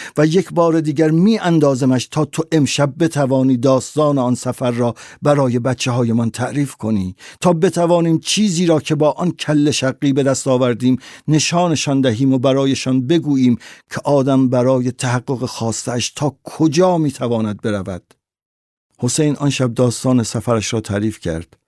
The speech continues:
اما تعریفش حماسی نبود، خاطره‌گویی بود. حماسه مال من بود انگار. به خاطر همین بود که هر جوری دلم خواست تعریفش کردم و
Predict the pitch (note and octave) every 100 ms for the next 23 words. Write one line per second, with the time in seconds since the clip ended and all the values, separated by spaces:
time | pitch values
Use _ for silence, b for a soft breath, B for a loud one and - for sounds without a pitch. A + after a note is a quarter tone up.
0 | _ _ _ _ _ _ - D3+ C#3+ C3+
1 | C#3+ C3+ B2+ - B2 B2 A2 C3+ C3 B2
2 | F#2+ - - _ _ _ _ - - A#2+
3 | - A2+ G#2+ G#2+ G#2 A#2 G#2 F#2 - -
4 | _ _ _ _ _ - A#2+ A#2+ G#2+ -
5 | A#2 A2 G#2 G#2 G#2 B2+ A#2+ F#2+ E2+ E2
6 | D#2+ F2 E2+ - _ _ _ b b D3
7 | C#3 C3+ D3+ A#2+ G2+ D3+ C3+ A#2+ A2+ G#2+
8 | G2+ - D3 C#3 A#2 D3 D#3+ D#3+ B2+ A#2
9 | A2 G#2 - G#2 - G2 F#2+ G#2 G#2 -
10 | G2+ G2 F#2 F#2+